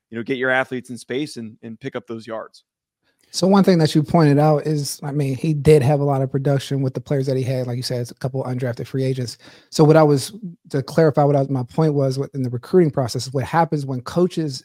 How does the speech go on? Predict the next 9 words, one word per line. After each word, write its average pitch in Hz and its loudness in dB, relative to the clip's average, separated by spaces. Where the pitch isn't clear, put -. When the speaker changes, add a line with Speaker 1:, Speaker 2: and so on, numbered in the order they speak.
Speaker 2:
have 160 0
success - -2
acquiring 151 -2
talent 165 -6
that 127 -6
way, 123 -4
sometimes 156 -4
they 143 -2
de-emphasize 147 -4